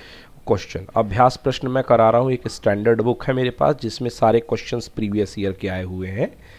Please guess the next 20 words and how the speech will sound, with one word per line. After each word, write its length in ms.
थोड़ी 140
सी 140
नॉलेज 380
की 140
भी 100
ज़रूरत 300
पड़ेगी, 300
तो 140
जल्दी 340
से 120
कंप्लीट 460
करते 300
हैं 60
इसको। 240
अभ्यास 560
प्रश्न 280
निर्देश 380
पढ़ 200
देता 260
हूँ। 260